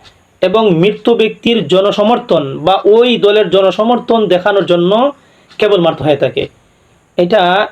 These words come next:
ইসলামে কোনোভাবেই সমর্থন করে না, এটা জায়েজ না। বা বিদেশের জমিনে ওইরকম অনেক ব্যক্তির আর গাইবানা জানাজা হয়।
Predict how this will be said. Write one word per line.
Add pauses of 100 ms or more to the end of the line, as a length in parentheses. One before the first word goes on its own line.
ইসলামে
কোনোভাবেই
সমর্থন
করে
না, (500)
এটা
জায়েজ
না। (680)
বা
বিদেশের
জমিনে
ওইরকম
অনেক
ব্যক্তির
আর (420)
গাইবানা
জানাজা
হয়।